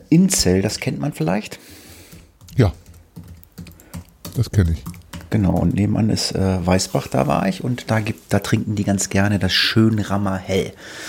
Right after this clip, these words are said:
Speaker 1: Ist ganz nett, ähm, hatte ich mir da, äh, geholt, weil die,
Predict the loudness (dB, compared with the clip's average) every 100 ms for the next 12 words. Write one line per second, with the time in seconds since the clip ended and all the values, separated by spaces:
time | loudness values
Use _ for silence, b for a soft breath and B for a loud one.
0 | B B B 0 0 0 -4 -16 -20 -16
1 | -14 -4 2 2 4 4 4 2 -6 -6
2 | 0 2 2 2 0 -2 -6 -8 -4 -4
3 | -2 -2 0 0 2 2 2 0 0 2
4 | 2 0 -2 0 0 2 4 4 2 -6
5 | -2 2 4 2